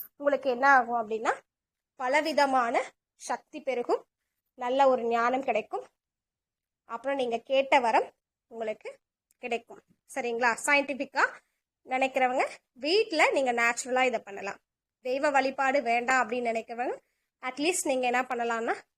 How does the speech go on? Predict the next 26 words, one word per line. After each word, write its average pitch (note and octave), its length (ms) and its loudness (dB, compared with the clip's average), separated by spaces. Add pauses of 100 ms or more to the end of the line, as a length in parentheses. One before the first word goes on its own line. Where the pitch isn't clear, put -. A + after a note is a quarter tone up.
(160)
தீப E4 340 2
வழிபாடு A#3 440 -2
செய்யலாம். G3+ 380 -4 (140)
இந்த B3+ 220 -6
மாதிரி C4+ 220 0
நெய் A#3+ 260 -4
தீப B3+ 400 -4
வழிபாடு. G#3 560 -10 (500)
இந்த C4+ 160 -4
ராகு C4+ 380 4
நேரத்துல B3+ 360 -2
கோயிலுக்கு E4 420 6
போக C#4+ 280 4
முடியாதவங்க B3 580 2 (300)
இந்த C#4+ 260 0
மாதிரியான C#4 640 2 (480)
பூஜைகளை D4 420 6
செய்து C4 460 0 (380)
நீங்க C4 240 -8
என்ன B3 200 -2
பண்ணலாம் A#3 400 -2
அப்படின்னா, C4+ 240 -2 (500)
சக்தியை C#4 500 -4
வந்து A#3 240 -4
ஏற்றுக்கொள்ளலாம். G#3 680 -6 (840)
ஓகேங்களா? B3+ 500 0